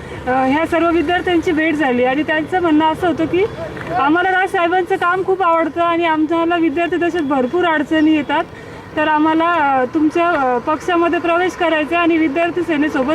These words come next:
काम करायचं आहे." आणि माझ्यासारखे इतर जे आड-, विद्यार्थी असतील त्यांच्या अडीअडचणी, अ, दूर करण्यासाठी आम्ही नेहमी प्रयत्न करू.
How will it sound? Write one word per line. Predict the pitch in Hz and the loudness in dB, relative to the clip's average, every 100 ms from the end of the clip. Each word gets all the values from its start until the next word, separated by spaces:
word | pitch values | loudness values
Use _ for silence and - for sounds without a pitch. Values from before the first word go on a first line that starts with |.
| 320 | -2
काम | 320 311 311 | 0 0 2
करायचं | 285 254 240 269 | 0 0 0 -2
आहे." | 359 - - - - - 262 | -2 -4 -8 -8 -8 -6 -2
आणि | 277 330 381 | 0 2 2
माझ्यासारखे | 330 302 320 370 330 339 349 | 2 0 0 0 -2 0 0
इतर | 339 359 370 | 0 0 0
जे | 370 | 0
आड-, | 349 294 294 - 277 269 | 0 0 -2 -4 -6 -2
विद्यार्थी | 269 285 349 359 359 | 0 0 0 0 0
असतील | 339 - 339 320 | 0 0 0 0
त्यांच्या | 320 349 311 | 0 2 2
अडीअडचणी, | 330 330 320 339 330 359 | 2 0 -2 0 0 0
अ, | 311 262 247 240 - - - - | -2 -2 -2 -4 -8 -12 -12 -6
दूर | 214 330 330 | 0 2 2
करण्यासाठी | 339 330 370 349 277 330 | 2 0 0 0 0 0
आम्ही | 311 311 | 2 4
नेहमी | 320 311 320 | 4 4 2
प्रयत्न | 320 320 320 311 311 | 0 0 0 0 -2
करू. | 302 294 | -2 -2